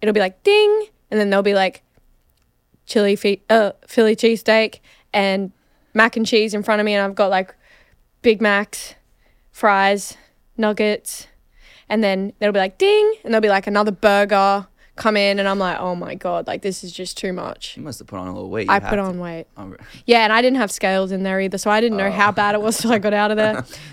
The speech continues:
Speaker 1: But, yeah, it was fourteen days of a lot of eating.
Speaker 2: Wait, so you would just hop on Instagram Live,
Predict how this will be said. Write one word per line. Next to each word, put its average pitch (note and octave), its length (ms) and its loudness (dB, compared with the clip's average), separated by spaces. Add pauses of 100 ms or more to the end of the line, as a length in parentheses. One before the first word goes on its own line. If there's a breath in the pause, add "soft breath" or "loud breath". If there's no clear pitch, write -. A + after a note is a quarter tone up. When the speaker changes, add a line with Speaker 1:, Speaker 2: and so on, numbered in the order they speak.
(200 loud breath)
Speaker 1:
But, G3 160 0
yeah, F3 180 0
it G#3+ 40 4
was A3+ 180 2
fourteen G3+ 420 -4
days F#3 240 -4
of F#3 180 -8 (120)
a F#3 80 -6
lot F3+ 280 -4
of - 80 -12
eating. - 400 -10 (400 soft breath)
Speaker 2:
Wait, G2+ 160 -8
so A2 120 -8
you A2+ 80 -2
would G#2 80 -4
just A2 160 -6
hop - 320 -4
on C3+ 120 0
Instagram C3+ 380 -6
Live, G2+ 340 -4